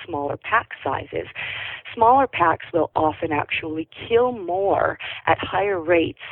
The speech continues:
um, than larger pack sizes because they can only consume so much at a time, and smaller packs can be outcompeted by things such as, um, ravens or, or other scavengers.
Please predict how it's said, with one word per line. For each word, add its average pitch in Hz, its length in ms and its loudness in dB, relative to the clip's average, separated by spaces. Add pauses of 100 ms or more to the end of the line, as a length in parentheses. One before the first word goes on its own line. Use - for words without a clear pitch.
(120)
um, 139 440 -6 (100)
than 147 220 -2
larger 139 320 -6
pack - 260 -10 (120)
sizes - 340 -10 (420)
because - 300 -2
they 208 80 4
can 214 180 -4
only 220 300 -2
consume 185 520 -8 (100)
so 160 100 0
much 151 260 -4
at 165 80 -4
a 196 60 -4
time, 139 500 -6
and 143 140 -6 (100)
smaller 165 300 -2
packs 139 440 -6
can 147 140 -12
be 139 220 -8 (380)
outcompeted 175 760 -2 (100)
by 135 380 -2
things 135 300 -6 (100)
such - 260 -8
as, 135 240 -10 (120)
um, 127 300 -12 (400)
ravens 143 560 0 (120)
or, 135 540 -6
or 147 260 -2
other 147 320 -2
scavengers. - 380 -12